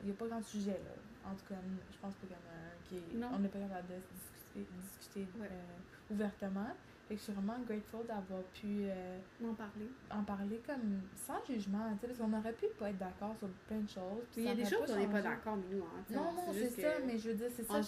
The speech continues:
Speaker 2: général, on
Speaker 1: j'aime, j'aime, j'aime qu'on est capable de,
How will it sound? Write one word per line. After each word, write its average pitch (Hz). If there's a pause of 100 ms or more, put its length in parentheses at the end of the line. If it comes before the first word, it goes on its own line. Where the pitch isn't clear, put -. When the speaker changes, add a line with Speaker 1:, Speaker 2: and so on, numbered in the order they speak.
(100)
Speaker 2:
général, 208
on 214
Speaker 1:
j'aime, 226
j'aime, 247
j'aime 247 (180)
qu'on 214
est 196
capable 220
de, 202